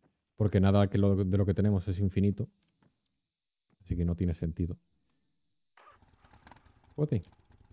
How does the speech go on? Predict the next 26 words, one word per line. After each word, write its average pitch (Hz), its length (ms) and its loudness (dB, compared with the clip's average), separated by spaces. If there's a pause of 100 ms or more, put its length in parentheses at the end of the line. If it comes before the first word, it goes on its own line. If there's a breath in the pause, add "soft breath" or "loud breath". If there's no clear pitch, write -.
(880)
Si 101 60 -4
no 117 80 2
me 160 60 2
equivoco, 156 340 0
lo 147 80 4
de 113 60 4
los 107 100 0
criminales 107 420 0
estaba 123 280 0
aquí 90 100 0
a 113 40 2
la 120 120 2
derecha. 95 360 0 (2500)
Y 110 40 0
deberíamos 101 440 2
de 110 80 2
ver 104 160 2
la 120 100 0
fogata 87 420 -2
incluso. 85 360 -6 (840)
El 85 120 -2
humo 92 200 0
de, 90 360 2
de 87 240 -6
la 85 100 0
hoguera. 82 260 -2